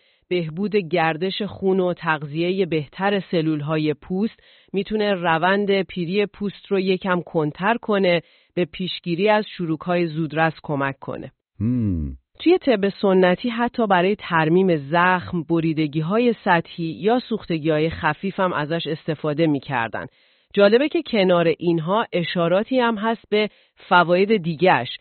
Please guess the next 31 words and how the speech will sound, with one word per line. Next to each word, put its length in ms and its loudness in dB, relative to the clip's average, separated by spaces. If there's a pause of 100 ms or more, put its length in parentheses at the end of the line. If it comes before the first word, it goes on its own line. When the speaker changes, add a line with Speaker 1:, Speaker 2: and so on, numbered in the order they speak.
(320)
Speaker 1:
مثلاً 560 2
تقویت 560 0
سیستم 440 -2
ایمنی 720 2
یا 160 2
کاهش 580 -2 (100)
دردهای 520 2
عضلانی، 840 0 (360)
هرچند 260 2
خب 260 2
تمرکز 540 2
اصلی 420 -2
تو 140 -4
این 120 4
منابع 420 2
روی 220 2
پوست 460 -6
و 80 0
مو 180 0
بوده. 320 -10 (240)
Speaker 2:
اما 300 2
صبر 200 2
کنید، 280 -4 (300)
یه 200 0
نکته 480 -2
خیلی 560 -4
خیلی 240 -2
مهم، 400 4 (220)
یه 120 2
جور 280 -2
هشدار 640 -2